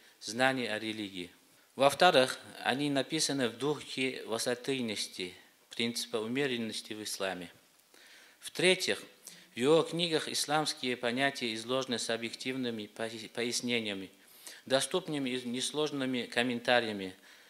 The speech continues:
рассчитанными на самого широкого круга читателей. А это указывает на то, что его книги свободны от предвзятости, от предпосылок, которые могли бы привести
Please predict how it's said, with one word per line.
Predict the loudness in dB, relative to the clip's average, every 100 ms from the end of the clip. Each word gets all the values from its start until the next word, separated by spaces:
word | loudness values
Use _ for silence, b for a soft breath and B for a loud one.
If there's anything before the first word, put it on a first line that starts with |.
| B B B B B B
рассчитанными | 0 2 4 4 2 0 2 2
на | 2 4
самого | 4 4 4 2
широкого | 2 2 0 2 2
круга | 2 -2 -4 -4
читателей. | -6 -4 -4 -4 -10 -12 -18 B B B -20 _ _ -20 _ _ 0
А | 4 6
это | 6 2 -2 -4 -12
указывает | 0 2 4 2 0
на | -4
то, | -2 -4 -4
что | -6 -2 0
его | 2 2
книги | 0 -4 -4 -4 -6
свободны | 0 0 0 -2 -2
от | -4 -4 -8
предвзятости, | -10 -10 -6 2 2 0 -10 -10 -14 -16 -20 _ _
от | -6 -6 -8
предпосылок, | -12 -4 -2 -2 -2 -2 -4 -8 -20 B B -2
которые | 0 4 4 4
могли | 2 0 0 -4
бы | -4
привести | -8 -8 -6 -6 -4 -4 -4